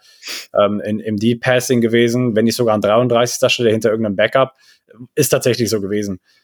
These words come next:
Ähm, das heißt, ist die Frage, welchen Kyler Murray du siehst. Und ich glaube, es ist irgendwas dazwischen, bin ich ehrlich.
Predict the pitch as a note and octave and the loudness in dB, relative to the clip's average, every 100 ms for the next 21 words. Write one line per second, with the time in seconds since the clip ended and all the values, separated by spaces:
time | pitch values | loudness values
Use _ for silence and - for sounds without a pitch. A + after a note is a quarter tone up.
0 | _ _ - G2+ G2+ G2 G#2+ B2 A#2 - | _ _ -2 0 2 0 -6 -4 -2 0
1 | B2 A#2 A2 - - _ _ _ _ _ | 0 0 -2 -8 -18 _ _ _ _ _
2 | _ _ C3 - B2 C3 C3 C3 B2 C3+ | _ _ -6 -4 -2 0 2 2 0 0
3 | C3 C3 B2+ B2 E3 - - _ _ _ | 2 2 0 0 0 -2 -12 _ _ _
4 | - A2+ - B2+ C3+ B2+ B2+ D3 D3 C#3 | -8 -4 0 2 2 0 0 0 0 -2
5 | B2+ C#3 C#3+ A#2+ G#2+ G#2+ B2 A2 | -2 0 0 0 -2 -2 -2 -4